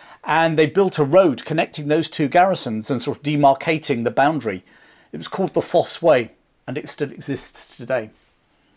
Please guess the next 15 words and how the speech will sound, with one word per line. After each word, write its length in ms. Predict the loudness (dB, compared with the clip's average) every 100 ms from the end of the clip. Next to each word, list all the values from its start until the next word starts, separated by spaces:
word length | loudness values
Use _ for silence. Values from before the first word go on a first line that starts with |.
| _ _ _ -20 -20 _
Caractacus 800 | 0 2 2 0 -2 0 0 0 -2
continued 640 | 0 0 4 2 2 0
to 80 | 2
be 100 | 2
a 60 | 2
thorn 420 | 2 4 4 2
in 200 | 0 0
the 60 |
si-, 300 | 2 4 4
in 160 | 4 4
Romans, 420 | 4 4 0 -2
in 200 | -2 0
the 80 | 4
Romans' 420 | 4 4 2 -2
side, 320 | 0 0 0